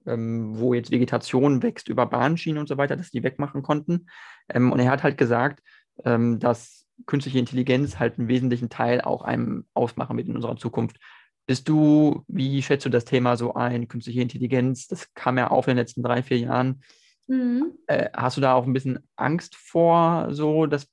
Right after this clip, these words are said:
Speaker 1: das extremer wird, dass es mehr Einfluss nehmen wird auch in unser Leben und mehr,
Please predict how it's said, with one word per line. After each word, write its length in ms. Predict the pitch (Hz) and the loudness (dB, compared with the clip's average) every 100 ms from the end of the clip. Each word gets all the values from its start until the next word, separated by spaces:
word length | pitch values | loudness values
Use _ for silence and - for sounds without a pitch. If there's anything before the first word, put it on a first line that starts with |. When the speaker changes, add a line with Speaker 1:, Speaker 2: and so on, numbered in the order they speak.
| _ - | _ -4
Speaker 1:
das 380 | 143 139 - _ _ _ _ | -2 -2 -14 _ _ _ _
extremer 580 | - 135 - 156 170 156 | -6 -4 0 2 4 4
wird, 140 | 151 147 | 2 2
dass 80 | |
es 120 | 139 131 | 0 0
mehr 340 | 131 139 143 - _ _ _ - | 0 0 0 -8 _ _ _ -2
Einfluss 520 | 113 151 - 196 180 | 0 0 0 -6 -4
nehmen 240 | 170 175 170 | -2 0 2
wird 100 | 160 | 2
auch 120 | 165 | 0
in 80 | 160 | 0
unser 180 | 160 | 0
Leben 200 | 160 156 | -2 -2
und 120 | 147 143 | -4 -2
mehr, 420 | 131 127 127 | 0 0 -2